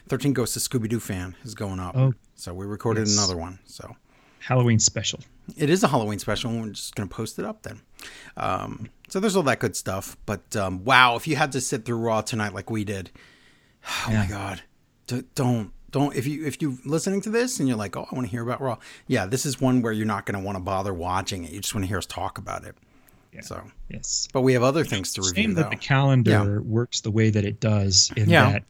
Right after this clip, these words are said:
Speaker 2: Monday is the day that this show gets recorded because
Speaker 1: Right.
Speaker 2: you end up with that Raw taste in your
Speaker 1: I know,
Speaker 2: mouth.
Speaker 1: but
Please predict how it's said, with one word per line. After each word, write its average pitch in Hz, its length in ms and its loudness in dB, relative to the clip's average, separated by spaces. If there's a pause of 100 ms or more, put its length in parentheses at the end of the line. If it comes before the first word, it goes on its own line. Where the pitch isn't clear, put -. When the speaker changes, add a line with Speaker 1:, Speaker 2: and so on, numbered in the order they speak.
(680)
Speaker 2:
Monday 120 560 8
is 104 140 6
the 107 60 2
day 101 340 0
that 101 340 -4
this 110 120 0
show 110 220 2
gets 104 220 -2
recorded - 440 -2
because 113 280 4
Speaker 1:
Right. 90 120 2
Speaker 2:
you - 80 -4
end 131 200 8
up 131 120 4
with - 180 -2
that 113 180 0
Raw 117 340 4
taste 107 400 -2
in 104 80 -2
your 98 80 4
Speaker 1:
I 160 40 6
know, 170 200 6
Speaker 2:
mouth. - 200 -4 (200)
Speaker 1:
but 120 440 4